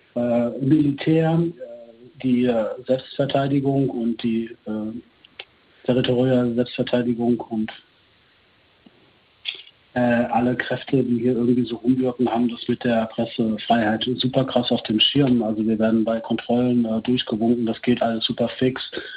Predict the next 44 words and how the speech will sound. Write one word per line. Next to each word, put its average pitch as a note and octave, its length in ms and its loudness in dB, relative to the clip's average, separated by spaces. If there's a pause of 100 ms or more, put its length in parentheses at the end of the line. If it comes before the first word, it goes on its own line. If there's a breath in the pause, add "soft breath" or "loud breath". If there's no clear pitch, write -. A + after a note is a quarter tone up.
(280 loud breath)
Äh, A#2 60 0
einer A2+ 360 2
hatte A#2+ 200 -2
sich, A#2+ 240 -4
äh, A2 260 2 (380)
einer A2+ 180 0
hatte A2+ 160 -2
sich A2 160 -6
meinen A2+ 120 2
Ausweis A2+ 360 -2
genauer A2+ 320 2
angeguckt, A#2+ 420 -2
dann A#2 120 2
am A2+ 140 2
Bild B2 260 -2
rumgekratzt B2 640 0
und, G#2 240 -4
äh, G#2+ 240 -2
gu-, A2+ 260 -2
guckt - 240 -4
uns A#2 160 0
so A#2+ 100 2
an G#2+ 200 2
und G#2+ 160 -2
dann, G#2 200 -4
äh, G2 40 -12 (180)
kommt A2 220 -2
irgendwie A2 260 2
so G#2+ 120 -2
ein, G#2 140 0 (200)
äh, G#2 140 -2
meinte G#2+ 260 2
Viktor, G#2 420 0
ich - 120 -4
kann, A2 280 0
<laughs> - 1160 -2
was, C3+ 160 0
er A#2 160 -2
hat B2 120 -6
sich - 120 -6
entschuldigt C3 500 2
oder A#2 180 0
so, A2 200 -8
ja. A#2+ 160 -6